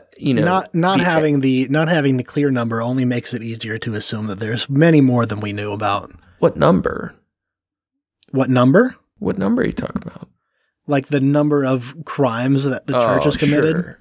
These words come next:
Speaker 1: Uh, sure.
Speaker 2: the number of things that the, the church has done that are, uh, like, anti-human rights violations, and
Speaker 1: If you, if you really wanna get nutty with it, the s-, uh, stuff in South America is, like, ten, ten X anything that was ever done in the U S. It's, like,
Speaker 2: Yeah.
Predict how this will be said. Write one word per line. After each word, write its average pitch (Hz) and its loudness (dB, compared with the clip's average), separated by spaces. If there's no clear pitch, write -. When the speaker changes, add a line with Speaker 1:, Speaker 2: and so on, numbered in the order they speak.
Speaker 1:
Uh, 120 -2
sure. - -8
Speaker 2:
the 98 0
number 143 2
of 139 -2
things 135 0
that 131 -6
the, 123 -2
the 120 -6
church 123 0
has 123 2
done 123 0
that 120 -4
are, 117 -4
uh, 117 -4
like, 113 -4
anti-human 123 2
rights 127 -2
violations, 127 0
and 117 -8
Speaker 1:
If 113 2
you, 113 2
if 107 2
you 110 0
really 123 4
wanna 101 2
get 92 2
nutty 98 2
with 85 0
it, 90 -2
the 87 0
s-, - -2
uh, 87 -4
stuff - 0
in 104 -4
South - 4
America 95 0
is, 104 -8
like, 69 -6
ten, 107 -4
ten 120 0
X 104 -4
anything 101 -2
that 87 -4
was 95 -4
ever 90 -2
done 87 -4
in 82 -6
the - -8
U 92 0
S. - -4
It's, - -8
like, - -6
Speaker 2:
Yeah. 101 -2